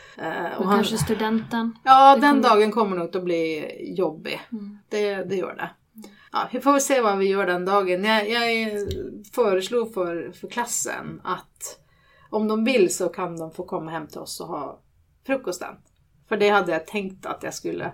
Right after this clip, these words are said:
Speaker 1: erbjuda ändå.
Speaker 2: Mm.
Speaker 1: Eh, för det gjorde mina föräldrar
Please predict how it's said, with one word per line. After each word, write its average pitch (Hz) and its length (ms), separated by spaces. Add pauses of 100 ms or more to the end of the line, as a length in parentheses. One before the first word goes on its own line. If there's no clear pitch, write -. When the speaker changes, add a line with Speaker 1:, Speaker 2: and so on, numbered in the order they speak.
(760)
Speaker 1:
erbjuda 175 520 (340)
ändå. 214 360 (640)
Speaker 2:
Mm. - 160
Speaker 1:
Eh, - 60
för 147 80
det 208 60
gjorde 185 200
mina 196 220
föräldrar 151 380